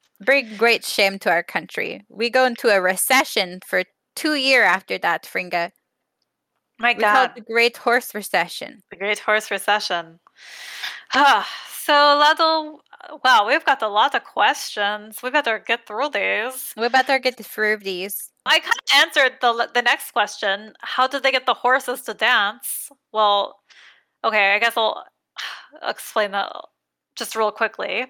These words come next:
Speaker 2: Witchcraft
Speaker 1: Wait,
Speaker 2: and
Speaker 1: you got to say who asked the question.
Speaker 2: Oh, sorry.
Speaker 1: Okay.
Speaker 2: Don Knott's thoughts.
Speaker 1: Don Knott's thoughts.
Speaker 2: So, witchcraft if you're certain competitors.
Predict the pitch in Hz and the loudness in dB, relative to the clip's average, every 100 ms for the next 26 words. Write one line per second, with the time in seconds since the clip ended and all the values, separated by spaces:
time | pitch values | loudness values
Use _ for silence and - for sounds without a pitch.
0 | _ - 247 - - 294 294 359 - - | _ -2 -2 -2 -2 2 4 4 -2 -18
1 | - _ _ _ _ _ _ - 269 330 | -20 _ _ _ _ _ _ -2 0 0
2 | 269 262 311 403 381 - 285 320 330 285 | -2 0 0 2 0 2 2 2 -4 -8
3 | 233 220 262 - 247 - 233 - 190 175 | 0 0 0 -4 -6 -2 -2 -4 -10 -10
4 | 208 _ - 262 220 277 247 214 - - | -18 _ 0 2 2 2 2 0 -6 -18
5 | 226 202 349 494 466 359 415 - - 254 | -14 2 6 6 4 4 4 2 -2 -2
6 | - - - - - _ _ _ _ _ | -2 -14 -14 -14 -20 _ _ _ _ _
7 | _ _ _ _ _ _ _ - 202 196 | _ _ _ _ _ _ _ -2 0 0
8 | 185 - 175 165 - - - _ _ _ | -2 -2 -4 -4 -8 -20 -20 _ _ _
9 | _ _ - 277 254 247 - 254 233 370 | _ _ -2 4 4 4 -4 -8 -4 -2
10 | - - 190 180 - _ - - _ _ | -4 -2 0 0 -2 _ -20 -20 _ _
11 | _ _ _ _ _ _ _ _ _ _ | _ _ _ _ _ _ _ _ _ _
12 | - 254 - - 233 226 214 202 - - | -2 -2 -4 -18 -4 0 2 0 -6 -14
13 | - - 226 208 208 202 196 180 - - | -12 -2 -2 -2 -12 -14 -8 -4 -4 -6
14 | - 247 285 - | -10 -8 -10 -14